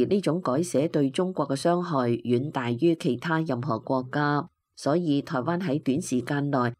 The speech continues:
就變成咗日本。台灣應急方案而家變成咗可以接受嘅日本應急方案。除咗高市講過台灣有事外，德國外長雅德富爾十月二十三號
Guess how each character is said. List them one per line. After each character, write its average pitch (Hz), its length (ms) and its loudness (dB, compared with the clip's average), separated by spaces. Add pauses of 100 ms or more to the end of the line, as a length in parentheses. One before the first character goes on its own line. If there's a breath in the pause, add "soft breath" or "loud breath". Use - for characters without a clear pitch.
(200)
就 131 220 2
變 147 200 0
成 127 200 -2
咗 120 100 0
日 143 280 0
本。 139 400 0 (300)
台 143 200 0
灣 196 280 0
應 160 180 0
急 180 120 2
方 180 340 0
案 143 300 0
而 120 80 0
家 117 140 0
變 139 220 0
成 120 260 -2
咗 127 260 0 (220)
可 135 140 0
以 175 200 0
接 147 180 2
受 135 220 -4
嘅 143 100 0
日 131 200 0
本 131 200 0
應 151 200 0
急 156 160 0
方 156 320 -2
案。 123 420 0 (340)
除 - 120 0
咗 131 200 2
高 202 180 2
市 170 220 2
講 139 240 0
過 160 160 2
台 135 180 -4
灣 170 280 0
有 139 160 2
事 135 300 0
外， 120 240 0 (280)
德 202 120 0
國 156 220 0
外 127 260 2
長 127 520 0
雅 127 200 0
德 175 200 0
富 147 200 0
爾 139 100 4
十 127 680 0 (140)
月 131 260 2
二 135 100 2
十 131 220 -2
三 190 260 0
號 131 280 0